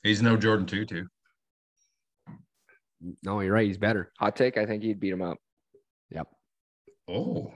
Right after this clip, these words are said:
Speaker 3: Absolutely. Dude, this kid, uh, you,
Speaker 2: Nails.
Speaker 3: you've never seen him. He is fucking ginormous.
Speaker 2: <laughs>
Speaker 3: So I, I train and skate with him in the summer. This guy's a brick shit house. Like, he came in the N H L and he was just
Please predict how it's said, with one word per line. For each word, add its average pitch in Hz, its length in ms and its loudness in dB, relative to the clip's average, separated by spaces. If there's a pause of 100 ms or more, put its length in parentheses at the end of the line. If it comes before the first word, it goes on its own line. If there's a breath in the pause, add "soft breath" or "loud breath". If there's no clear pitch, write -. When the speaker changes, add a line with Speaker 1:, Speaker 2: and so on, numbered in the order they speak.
(120)
Speaker 3:
Absolutely. 95 640 -2 (280)
Dude, 110 160 -2
this 107 180 -4
kid, 123 360 -2 (440)
uh, 107 40 0
you, 110 80 2
Speaker 2:
Nails. 98 280 2
Speaker 3:
you've 120 140 2
never 120 220 0
seen 110 200 -6
him. 139 120 -6 (340)
He 113 280 -8
is 110 180 -6 (240)
fucking 113 600 -2
ginormous. 95 680 0
Speaker 2:
<laughs> - 60 -12 (1160 loud breath)
Speaker 3:
So - 140 2
I, 110 220 6
I 110 40 2
train 123 380 0
and 120 100 -2
skate 113 240 0
with 113 140 -4
him 117 120 -2
in 110 60 -2
the 110 60 -4
summer. 110 460 -2 (360)
This - 80 -20
guy's 107 160 2
a 107 80 6
brick 110 400 4
shit 104 220 0
house. 90 380 -4 (100)
Like, 117 100 -4
he 131 380 -2 (160)
came 160 180 2
in 151 80 2
the 135 80 4
N 139 120 4
H 123 180 -2
L 143 160 4
and 107 80 0
he 107 80 -4
was 107 80 -6
just 110 160 -6